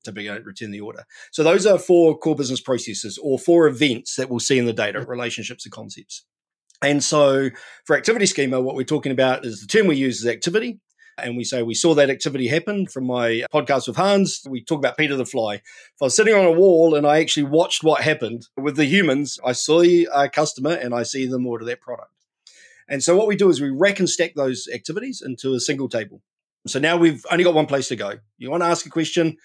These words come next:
that's the table for you. One table to rule them all. And then the second thing is we know that often the question, as we talked about, is the why. What's the time between these activities happening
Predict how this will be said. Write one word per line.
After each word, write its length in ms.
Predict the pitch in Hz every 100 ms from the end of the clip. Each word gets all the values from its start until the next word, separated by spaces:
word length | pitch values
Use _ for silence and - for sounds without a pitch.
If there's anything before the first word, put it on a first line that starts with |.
| _ 151
that's 160 | 156
the 60 | 131
table 300 | 151 143 131
for 120 | 123
you. 240 | 110 95 -
One 180 | 123 143
table 280 | 143 143
to 80 | 127
rule 200 | 117 123
them 140 | 117 110
all. 120 | - _ _ - - - - _
And 180 | 147 165
then 300 | 175 180 175
the 100 | 156
second 360 | - 254 254 196
thing 200 | 202 175
is 180 | 156
we 140 | 143 151
know 340 | 156 170 185
that 260 | 175 156 - -
often 380 | 160 - 196 185
the 60 |
question, 300 | 165 160 -
as 120 | 151 147
we 100 | 139
talked 240 | 135 127
about, 340 | 123 127 131 -
is 180 | 120 -
the 100 | 131
why. 300 | 156 110 101
What's 220 | 143 -
the 100 | 160
time 440 | - 156 151 151
between 540 | 147 - - 147 135 123
these 280 | 120 113
activities 540 | 127 - 127 120 120 -
happening 460 | 160 - 101 143